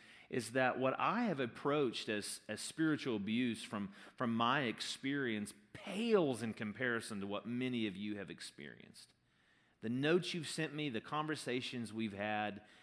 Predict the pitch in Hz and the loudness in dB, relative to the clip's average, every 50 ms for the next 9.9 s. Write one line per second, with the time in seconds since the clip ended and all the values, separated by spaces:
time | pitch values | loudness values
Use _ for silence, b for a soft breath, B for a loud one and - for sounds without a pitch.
0 | B B B B B - 113 - 117 131 139 147 143 147 123 104 117 131 139 151 | B B B B B -6 -4 -2 2 4 4 4 4 0 -2 -2 0 2 2 2
1 | 151 143 - - 139 110 110 104 107 107 110 113 107 98 92 90 95 90 - - | 2 0 -2 -4 -4 -4 -4 -2 0 2 2 4 4 2 2 0 -2 -4 -4 -4
2 | 120 127 127 131 123 110 101 90 82 87 80 82 - - - - - - _ _ | -2 -2 0 2 2 0 0 -2 -4 -6 -8 -8 -10 -10 -10 -10 -12 -16 _ _
3 | - 92 87 - - - - - 117 110 104 101 95 92 - - 85 69 65 - | -8 -8 -6 -6 -8 -6 -2 0 0 0 0 -2 -4 -6 -6 -6 -6 -8 -8 -12
4 | - - - _ _ _ b b b b b b b b 107 113 110 104 - - | -16 -16 -16 _ _ _ b b b b b b b b 0 0 0 -2 -2 -2
5 | 139 143 147 143 131 117 110 95 98 90 85 - - - 87 - - - 135 120 | 0 2 2 4 4 2 2 0 -2 -4 -4 -6 -8 -8 -8 -8 -6 -2 0 0
6 | 107 101 98 101 104 107 104 - 104 95 92 98 95 90 - 85 80 78 82 80 | 0 2 2 2 2 2 0 -2 -6 -4 -4 -4 -6 -6 -8 -12 -10 -8 -8 -8
7 | 80 78 78 - - - - 127 151 160 151 147 135 120 101 101 98 95 98 98 | -8 -8 -10 -14 -14 -8 -4 -2 0 0 0 0 0 0 0 0 0 0 -2 -4
8 | 90 85 85 - 85 76 73 71 69 - - - - B B B B B - 104 | -6 -8 -10 -8 -6 -6 -6 -6 -8 -12 -14 -20 -20 B B B B B -2 -2
9 | 107 107 90 85 90 - - - - - 85 80 71 60 - - - - | -2 0 -2 -2 -4 -6 -8 -10 -10 -10 -10 -10 -10 -12 -16 -20 -20 -20